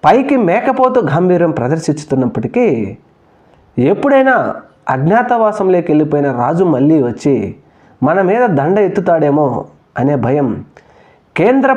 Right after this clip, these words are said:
ప్రభుత్వంతో పాటు ఆంధ్రప్రదేశ్ రాష్ట్రంలో ఉన్నటువంటి పార్టీలు, పార్టీ ముఖ్యమంత్రులకు, ఉప ముఖ్యమంత్రులకు ఉందని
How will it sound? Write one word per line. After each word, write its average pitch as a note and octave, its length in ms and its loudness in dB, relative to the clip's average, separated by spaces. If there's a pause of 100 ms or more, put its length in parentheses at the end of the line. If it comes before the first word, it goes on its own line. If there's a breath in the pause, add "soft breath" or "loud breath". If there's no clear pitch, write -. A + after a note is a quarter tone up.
ప్రభుత్వంతో A3+ 540 0
పాటు F3 640 -2
ఆంధ్రప్రదేశ్ F3+ 680 -2
రాష్ట్రంలో D3 420 -2
ఉన్నటువంటి B2+ 380 -2 (180)
పార్టీలు, D3 680 -2
పార్టీ B2 260 0 (120)
ముఖ్యమంత్రులకు, B2+ 840 -2 (380 loud breath)
ఉప C3+ 160 -2
ముఖ్యమంత్రులకు D3 680 -2
ఉందని B2 600 -2